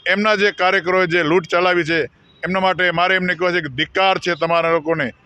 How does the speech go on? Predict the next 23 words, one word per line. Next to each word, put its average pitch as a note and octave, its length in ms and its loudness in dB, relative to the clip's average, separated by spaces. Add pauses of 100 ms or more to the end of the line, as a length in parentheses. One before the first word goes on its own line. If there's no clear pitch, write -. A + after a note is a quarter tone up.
કે C#3+ 80 -4
જે E3 100 0
માનવતા F3 460 0
મૂકીને F3+ 420 -2
તમે E3+ 280 0
નાના D#3 240 -2
નાના F3 160 -2
બાળકાઓ E3 480 0
જે E3+ 240 0 (480)
બારે E3+ 200 2
ઠંડીથી E3+ 420 -2
બેઠા E3 300 0
હતા, E3 280 0 (320)
પણ D#3 200 -2
એમની F#3 260 0
પણ F#3+ 180 0
વાહન F3 340 2
એ E3+ 40 0
લોકોએ E3+ 440 0 (180)
રૂપિયા D#3 320 0
વગર E3+ 240 0
કાઢ્યા E3 300 0
નહોતા D#3+ 320 0